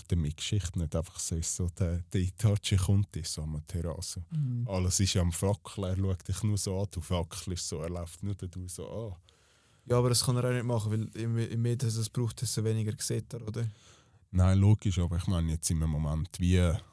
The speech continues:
Speaker 1: also in happigen Moment wie beim, äh, äh,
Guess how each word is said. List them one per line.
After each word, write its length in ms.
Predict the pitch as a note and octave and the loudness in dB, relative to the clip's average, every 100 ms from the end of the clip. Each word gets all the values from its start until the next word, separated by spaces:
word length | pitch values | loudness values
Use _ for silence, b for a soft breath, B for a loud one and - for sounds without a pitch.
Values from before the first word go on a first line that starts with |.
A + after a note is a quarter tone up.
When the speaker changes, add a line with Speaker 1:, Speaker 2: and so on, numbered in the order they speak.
| - | -6
Speaker 1:
also 220 | E2+ - | -2 0
in 120 | D2+ | 2
happigen 460 | D#2+ E2 - G2 F2 | 2 2 0 2 4
Moment 360 | D#2 C2+ C#2+ - C2+ | 4 2 -2 -4 -4
wie 160 | C#2 C#2+ - - | -2 -2 -4 -2
beim, 240 | D#2 C#2+ C2+ | -2 -2 -2
äh, 280 | C#2 - - - _ _ _ _ _ _ _ _ _ - C#2+ | -4 -6 -10 -18 _ _ _ _ _ _ _ _ _ -6 -2
äh, 40 | C#2 | -2